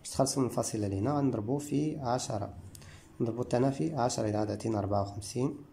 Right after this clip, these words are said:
صفر فاصلة أربعة ضرب عشرة أربعة وخمسين، وصفر فاصلة ستة ضرب أربعة وخمسين، أربعة وخمسين شحال فيها من ستة فيها تسعة، تسعود في خمسة ستة اللي هي أربعة وخمسين، إذا أربعة ناقص أربعة صفر، خمسة ناقص صفر،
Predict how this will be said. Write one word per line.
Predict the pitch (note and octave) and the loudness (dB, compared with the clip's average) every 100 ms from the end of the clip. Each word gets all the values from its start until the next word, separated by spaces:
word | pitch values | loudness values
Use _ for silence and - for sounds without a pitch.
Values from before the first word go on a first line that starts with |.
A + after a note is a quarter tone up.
| - - - - - - | -20 -20 -20 -20 -12 -4
صفر | B2+ | -2
فاصلة | - A#2 | 0 2
أربعة | A2 | 4
ضرب | A2 G#2 | 4 2
عشرة | F#2+ - | 0 0
أربعة | G2 | -2
وخمسين، | F#2 G#2+ - C3+ C#3 | -2 -4 -4 -2 -2
وصفر | D3+ C3 | -4 -6
فاصلة | A#2 A#2 | -4 -4
ستة | - - B2+ | -8 -4 -2
ضرب | B2 A#2 C3+ - - - - - - | 0 0 -2 -6 -18 -20 -20 -20 -4
أربعة | A#2+ A#2 | 2 2
وخمسين، | A#2+ G#2 G2+ F#2 - - - - - - - - A#2+ | 2 -2 -4 -6 -8 -16 -20 -20 -20 -20 -20 -4 0
أربعة | A2+ C#3+ | 6 6
وخمسين | D3 C#3+ | 4 2
شحال | D3 C#3 | 2 2
فيها | C#3 | 4
من | B2+ | 4
ستة | - - D#3 | 2 -2 -2
فيها | - A2 C#3 - - - - | 0 0 0 -4 -14 -20 -4
تسعة، | - C#3 G2 F#2 F2 - | 2 2 2 -4 -6 -10
تسعود | - B2+ | -4 -4
في | - | -4
خمسة | A#2 - | -6 -6
ستة | - C#3 | -2 2
اللي | C3+ G#2 | 2 2
هي | A#2 | 2
أربعة | G#2 G#2 C3+ - - - - - - - | 2 0 0 -6 -16 -20 -20 -20 -8 -6
وخمسين، | - A#2 - G#2 - - - - - - - - - | -2 -2 -2 -4 -4 -12 -20 -20 -20 -20 -20 -6 2
إذا | A2+ A2 | 4 4
أربعة | G#2+ | 4
ناقص | G#2+ G#2 - | 2 0 -4
أربعة | G#2 F#2 | -2 -2
صفر، | - C#3 | -4 -8
خمسة | - C3 A#2+ | -6 -2 -2
ناقص | A2 - | -2 -6
صفر، | D3 C#3+ | -6 -6